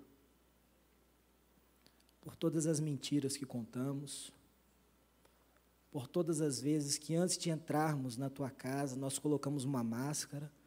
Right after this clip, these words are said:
para fingir o que não somos, por todas as vezes, ó Deus, que quisemos encontrar justificativas absolutamente vazias para o nosso pecado,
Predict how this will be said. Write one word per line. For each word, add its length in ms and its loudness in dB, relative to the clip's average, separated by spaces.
para 200 0
fingir 440 2
o 40 4
que 120 -4
não 180 -2
somos, 760 -2
por 160 -10
todas 260 4
as 200 4
vezes, 280 4
ó 60 2
Deus, 240 2
que 120 -8
quisemos 500 2
encontrar 800 -2
justificativas 1600 0
absolutamente 920 4
vazias 680 4
para 200 2
o 40 0
nosso 280 0
pecado, 600 -4